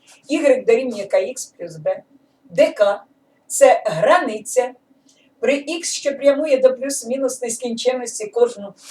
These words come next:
шукаємо окремо, f від x поділити на x, а b — це границя, при x, що прямує до плюс-мінус нескінченності, кожну границю шукаємо окремо, f від x мінус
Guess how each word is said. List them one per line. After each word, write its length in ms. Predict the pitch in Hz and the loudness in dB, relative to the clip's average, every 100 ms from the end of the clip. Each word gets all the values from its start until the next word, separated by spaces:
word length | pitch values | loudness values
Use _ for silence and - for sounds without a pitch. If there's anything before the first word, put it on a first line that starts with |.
| - _ _ | -20 _ _
шукаємо 560 | - 226 226 240 214 180 | -10 -2 8 8 8 2
окремо, 460 | 165 180 180 214 254 _ _ _ _ _ - | -6 -2 -2 -4 -10 _ _ _ _ _ 6
f 280 | 269 277 214 | 6 6 -2
від 220 | 240 - - | -8 -8 -10
x 340 | 269 - - | -8 -8 -6
поділити 520 | 202 185 196 208 185 | -6 -6 -6 -4 -4
на 220 | 175 175 - 208 | -6 -8 -12 -14
x, 460 | 254 - - - _ _ _ - | -10 -8 -10 -12 _ _ _ 2
а 220 | 233 - - | 2 2 -8
b — 360 | 156 208 214 285 _ _ _ _ - | 4 6 6 2 _ _ _ _ -4
це 220 | - 285 | 4 4
границя, 760 | 233 330 320 - - - 262 269 _ _ _ _ _ - | 8 6 6 -2 -8 -2 -2 -2 _ _ _ _ _ 0
при 160 | 247 285 | 0 2
x, 240 | 302 320 | -2 -4
що 420 | - - - 247 | -4 0 2 4
прямує 400 | 254 254 262 220 | 4 4 2 -2
до 180 | 202 226 | -2 -4
плюс-мінус 640 | 233 262 - 226 240 196 208 | -4 -8 -8 -8 -8 -10 -14
нескінченності, 840 | 175 - 202 233 220 185 - - | -16 -16 -12 -8 -8 -10 -16 0
кожну 320 | 247 262 196 170 | 4 4 2 -4
границю 380 | - 240 - - | -4 -6 -12 -14
шукаємо 460 | _ 214 190 180 | _ -2 -2 -4
окремо, 400 | 165 190 190 254 - _ _ _ _ _ _ 262 | -6 -2 -2 -4 -14 _ _ _ _ _ _ 6
f 300 | 269 - - | 6 4 -8
від 200 | 196 - 220 | -10 -10 -10
x 460 | 269 277 - - _ _ 190 | -8 -6 -8 -10 _ _ -8
мінус 720 | 202 247 277 320 - - | 0 2 4 2 -2 -10